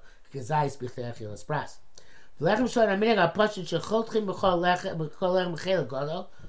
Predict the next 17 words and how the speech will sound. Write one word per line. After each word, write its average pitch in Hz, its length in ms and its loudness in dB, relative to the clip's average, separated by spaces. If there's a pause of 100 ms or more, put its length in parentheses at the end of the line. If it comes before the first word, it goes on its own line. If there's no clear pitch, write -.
(300)
But 151 280 -2
from, 160 320 2
uh, 160 60 0
uh, 147 340 -4
our 196 280 6
minhag 190 500 2
is 165 380 2
that 156 320 2 (300)
you, 135 200 -6
from 147 300 -2
every 180 260 4
bread, 160 460 4 (120)
you 127 140 -6
cut - 380 2
a 139 60 -4
large 156 500 6
piece. 113 280 -8